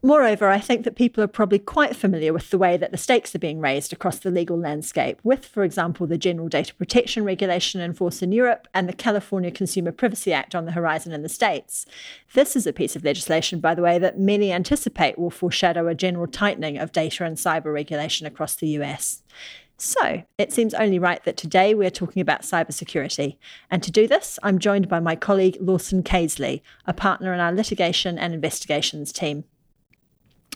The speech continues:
Lawson, before we get into the detail of the topic, I thought it would be interesting to ask you how you started doing so much work in the area of cybersecurity.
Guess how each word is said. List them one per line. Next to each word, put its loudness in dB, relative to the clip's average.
Lawson, 0
before 0
we 2
get 2
into 0
the 2
detail 2
of -6
the -14
topic, -2
I 0
thought 0
it 0
would 4
be 4
interesting 0
to 2
ask 0
you 6
how -4
you -2
started 0
doing -4
so -2
much -2
work 2
in -6
the -2
area -2
of -4
cybersecurity. -2